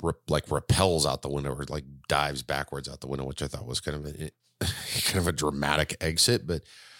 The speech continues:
nonetheless, good dialogue. So now we're getting some more clues here. We're getting, okay, this isn't just a mission. This isn't just a revenge deal, because for,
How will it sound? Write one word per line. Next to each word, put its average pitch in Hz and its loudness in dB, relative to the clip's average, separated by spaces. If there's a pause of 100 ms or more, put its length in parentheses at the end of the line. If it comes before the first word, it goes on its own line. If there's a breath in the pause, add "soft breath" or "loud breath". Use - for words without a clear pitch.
(200 loud breath)
nonetheless, 92 6
good 131 4
dialogue. 90 6
So - 8
now 185 6
we're 180 6
getting 156 4
some 131 8
more 123 6
clues 85 4
here. 60 -8 (720 loud breath)
We're 92 -2
getting, 101 4
okay, 107 4
this 95 6
isn't 170 6
just 90 4 (180)
a 90 2
mission. 78 2
This 104 6
isn't 135 6
just 104 4
a 92 2
revenge 85 2
deal, 64 -4
because 78 2
for, 98 2